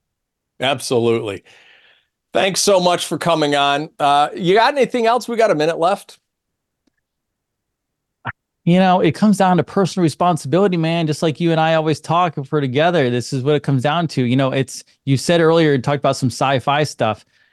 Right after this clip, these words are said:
Speaker 2: A lot of people, uh, it's taken me a little bit of time to get this across people because people think this sounds too sci-fi, too Star Wars,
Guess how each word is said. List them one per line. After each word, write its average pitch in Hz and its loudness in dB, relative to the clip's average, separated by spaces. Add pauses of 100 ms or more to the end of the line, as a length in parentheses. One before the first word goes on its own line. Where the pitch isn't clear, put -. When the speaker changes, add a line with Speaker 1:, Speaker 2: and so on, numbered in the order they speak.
(220)
Speaker 2:
A 120 -2
lot 139 2
of 190 -2
people, 139 0
uh, 143 -8
it's 160 -2
taken 170 0
me 160 2
a 143 4
little 156 2
bit 156 0
of 143 -2
time 143 -2
to 120 -2
get 120 -4
this 113 -6
across 123 0
people 110 -4
because 107 -2
people 139 -2
think 131 -2
this 110 -8
sounds 120 -2
too - 0
sci-fi, 135 0
too - -2
Star 135 0
Wars, 127 0